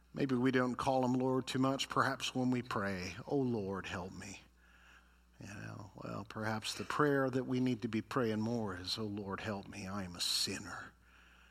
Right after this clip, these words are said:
and I am selfish, and I need to bust out of this, this lifestyle of, of mediocrity and start living for you."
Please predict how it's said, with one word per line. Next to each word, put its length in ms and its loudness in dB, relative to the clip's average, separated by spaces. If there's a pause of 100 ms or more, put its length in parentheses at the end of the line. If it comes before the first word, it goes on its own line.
(220)
and 120 0
I 120 0
am 160 -4
selfish, 1080 0 (600)
and 120 6
I 60 4
need 280 4
to 100 2
bust 580 4
out 220 4
of 80 0
this, 420 4 (460)
this 240 6
lifestyle 1200 6
of, 340 -2 (880)
of 560 -6 (920)
mediocrity 1120 2 (1000)
and 140 -2
start 320 2
living 400 0
for 200 -6
you." 440 -4